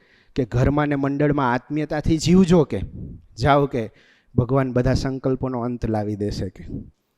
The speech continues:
અને આ આત્મીયતાથી જીવવાની અપેક્ષા, ભગવાન સ્વધર્મ માટે આપણા પાસે આટલી અપેક્ષા રાખે છે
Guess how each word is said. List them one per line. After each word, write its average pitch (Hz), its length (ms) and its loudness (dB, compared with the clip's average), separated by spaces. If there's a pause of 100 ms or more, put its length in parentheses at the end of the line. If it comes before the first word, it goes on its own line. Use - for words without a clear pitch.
(200)
અને 127 300 -6 (460)
આ 143 300 2
આત્મીયતાથી 165 840 4 (400)
જીવવાની 160 680 2
અપેક્ષા, 127 520 -2 (560)
ભગવાન 147 540 2 (240)
સ્વધર્મ 156 720 2
માટે 147 240 0
આપણા 139 240 2
પાસે 143 260 0
આટલી 135 340 -2
અપેક્ષા 127 420 -4
રાખે 113 340 -6
છે 104 140 -10